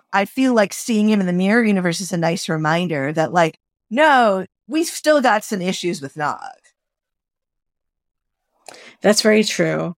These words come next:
Speaker 2: That's very true.
Speaker 1: Like, we love the guy, but, like,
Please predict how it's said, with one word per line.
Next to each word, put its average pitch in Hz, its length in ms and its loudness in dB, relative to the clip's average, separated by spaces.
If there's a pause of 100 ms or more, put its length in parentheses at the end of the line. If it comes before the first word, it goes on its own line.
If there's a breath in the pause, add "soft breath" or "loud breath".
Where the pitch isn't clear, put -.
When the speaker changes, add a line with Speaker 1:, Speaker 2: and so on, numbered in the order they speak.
(100)
Speaker 2:
That's - 160 -10
very 175 240 2
true. 151 540 -10 (600)
Speaker 1:
Like, 311 180 4
we 359 120 2
love 302 320 4
the 196 100 0
guy, 143 480 0
but, 180 320 0
like, 165 540 0